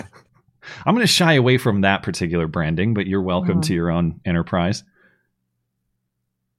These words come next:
Speaker 1: Uh,
Speaker 2: <laughs> Anyway,
Speaker 1: <laughs>
Speaker 2: what, uh,
Speaker 1: No, I, I don't, I don't have a song for you. I'm not, I'm
Speaker 2: Oh.
Speaker 1: gonna skip that for now.
Speaker 2: All right.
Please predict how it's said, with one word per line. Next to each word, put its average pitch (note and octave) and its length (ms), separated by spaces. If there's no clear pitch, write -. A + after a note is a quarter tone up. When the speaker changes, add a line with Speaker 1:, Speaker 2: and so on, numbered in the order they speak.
Speaker 1:
Uh, A2 560
Speaker 2:
<laughs> - 200
Anyway, A#2 440
Speaker 1:
<laughs> - 420
Speaker 2:
what, G2 320
uh, A2 160
Speaker 1:
No, C#3+ 140
I, D3 320
I - 20
don't, D#3 240
I D3+ 80
don't D3+ 160
have C3 160
a A#2 80
song G2 300
for - 120
you. G2 140
I'm G#2+ 320
not, G#2+ 180
I'm A2 120
Speaker 2:
Oh. - 40
Speaker 1:
gonna G#2+ 140
skip - 360
that F#2+ 200
for G#2 140
now. G2+ 360
Speaker 2:
All G#2 100
right. F2+ 240